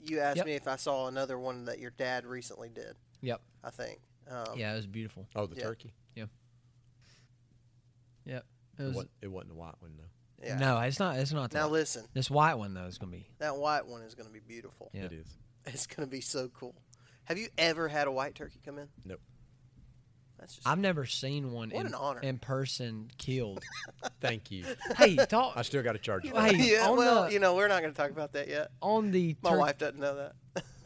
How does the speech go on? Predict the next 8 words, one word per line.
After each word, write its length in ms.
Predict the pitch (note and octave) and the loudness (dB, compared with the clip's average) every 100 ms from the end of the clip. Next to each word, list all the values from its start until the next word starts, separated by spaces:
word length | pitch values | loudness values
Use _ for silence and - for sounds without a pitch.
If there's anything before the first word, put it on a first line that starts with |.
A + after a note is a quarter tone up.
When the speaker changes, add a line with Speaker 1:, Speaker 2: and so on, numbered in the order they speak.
| - G#2+ | -12 -6
Speaker 2:
Oh, 100 | A2+ | -4
yeah. 280 | G2+ F#2+ F#2 - | -4 -4 -8 -6
On 140 | D3+ | -2
the 80 | F#3 | 0
turkey 340 | D#3+ D#3+ C3 A#2 | 0 -2 -2 -6
head, 340 | G#2+ F#2 F#2 - - | -4 -6 -10 -16 -6
replica 560 | C3 D3+ F#3 G3 F#3 - | -4 -2 -2 -2 -4 -4
or 400 | C#3 C3 B2 A#2+ | -4 0 0 -2